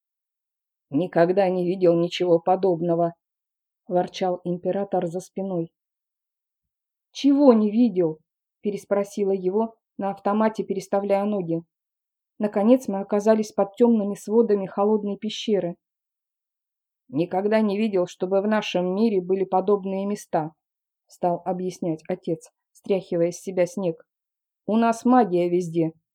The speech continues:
а тут как дыра, словно в ваш мир попал.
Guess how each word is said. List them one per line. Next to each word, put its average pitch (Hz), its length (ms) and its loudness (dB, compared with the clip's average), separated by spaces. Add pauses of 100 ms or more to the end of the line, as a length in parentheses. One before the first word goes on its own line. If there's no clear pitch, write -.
(200)
а 185 120 6
тут 226 280 -2
как 196 300 0
дыра, 196 440 4 (480)
словно 226 500 4
в 202 80 -4
ваш 214 300 0
мир 208 240 0
попал. 170 440 -2